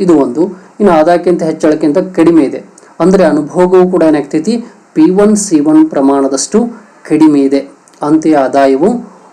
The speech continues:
ಓ ವೈ ಟೂ ದಿಂದ ಓ ವೈ ತ್ರೀ ಗೆ ಅಧಿಕಗೊಂಡೈತಿ. ಅವಾಗ ಅನುಭೋಗ ಏನಾಗೈತಿ, ಸಿ ಟೂ ವೈ ತ್ರೀ ಗೆ ಹಿಗ್ಗಿರ್ತದ, ಅಂದ್ರೆ ಹೆಚ್ಚಾಗೈತಿ. ಅಂದ್ರೆ ಅನುಭೋಗ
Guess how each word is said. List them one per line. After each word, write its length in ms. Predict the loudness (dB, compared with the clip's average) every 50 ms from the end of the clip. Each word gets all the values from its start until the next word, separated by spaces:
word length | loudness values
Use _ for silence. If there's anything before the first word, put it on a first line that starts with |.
| _ _ _ _ 0 2 2
ಓ 20 | 4 4 2 0 -4 -6 -6 -4
ವೈ 180 | -2 0 -2 -2 -4 -4 -4
ಟೂ 80 | -2 -2 -2 -2
ದಿಂದ 200 | -6 -6 -4 -2 0 0 0 -2 -6 -4 -2
ಓ 40 | 0 0 0 0
ವೈ 120 | 0 0 -2 -4 -6
ತ್ರೀ 160 | -8 -8 -6 -2 -2
ಗೆ 100 | -2 -2 -2 -6 -14 -20 -20 _ -12 -10
ಅಧಿಕಗೊಂಡೈತಿ. 840 | -6 -4 -4 -4 -4 -4 -4 -4 -4 -4 -4 -6 -6 -6 -6 -6 -8 -8 -8 -8 -6
ಅವಾಗ 220 | -4 -2 -2 0 -2 -2 -2
ಅನುಭೋಗ 320 | -4 -4 -4 -4 -4 -2 -4 -4
ಏನಾಗೈತಿ, 440 | -4 -6 -8 -10 -8 -4 -2 0 0 0 -2 -6 -12 -20 -20 -20 _ _ _ -16 -14 -8
ಸಿ 160 | -4 -2 0 0 0 -2 -4 -2
ಟೂ 120 | -2 -2 -2 -2 -6 -10 -14 _ _ -6 -4 -4
ವೈ 140 | -2 -2 -4 -6 -6
ತ್ರೀ 140 | -6 -4 -4 -4 -2
ಗೆ 100 | -2 -2 -2 -2 -4 -8 -8
ಹಿಗ್ಗಿರ್ತದ, 600 | -8 -8 -6 -4 -2 -2 -2 -4 -6 -6 -4 -4 -4 -6
ಅಂದ್ರೆ 160 | -6 -6 -6 -6 -6
ಹೆಚ್ಚಾಗೈತಿ. 580 | -8 -6 -2 -2 -2 -2 -2 -6 -6 -6 -8 -8 -8 -12 -20 -20 -20 -20 -20 -12 _ -2
ಅಂದ್ರೆ 160 | 0 2 2 2 2
ಅನುಭೋಗ 300 | 0 -2 -2 -2 -2